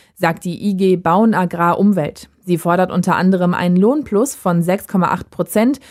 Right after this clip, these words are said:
mindestens aber zweihundertdreißig Euro mehr im Monat.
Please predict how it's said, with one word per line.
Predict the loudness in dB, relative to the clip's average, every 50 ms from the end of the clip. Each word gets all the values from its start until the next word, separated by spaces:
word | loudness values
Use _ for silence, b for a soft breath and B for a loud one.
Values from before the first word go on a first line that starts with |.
| B B B B
mindestens | 0 2 2 2 0 0 0 0 -2 -2 0
aber | -2 -2 0 0 0 0 -2
zweihundertdreißig | -4 -2 0 0 2 2 2 2 2 2 0 0 -2 -2 -4 -4 -4 -4 -6 -6 -4 -2
Euro | -2 0 2 2
mehr | 2 2 0 -2 -2 -4
im | -2
Monat. | -2 -2 -2 -2 -2 -4 -6 -8 -14 -20